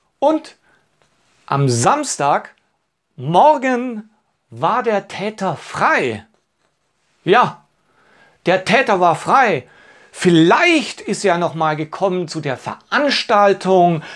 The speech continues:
jetzt am Mittwoch und hat dort mit Frau Merkel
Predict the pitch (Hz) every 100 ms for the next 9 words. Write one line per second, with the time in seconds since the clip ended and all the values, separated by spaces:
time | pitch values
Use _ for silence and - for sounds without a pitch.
0 | - 135 131 180 180 - - 131 131 -
1 | 151 190 320 - 254 262 254 - - _
2 | _ _ _ _ 196 170 151 - - -
3 | 165 175 175 - 160 160 - - - 143
4 | 139 139 170 247 247 190 180 170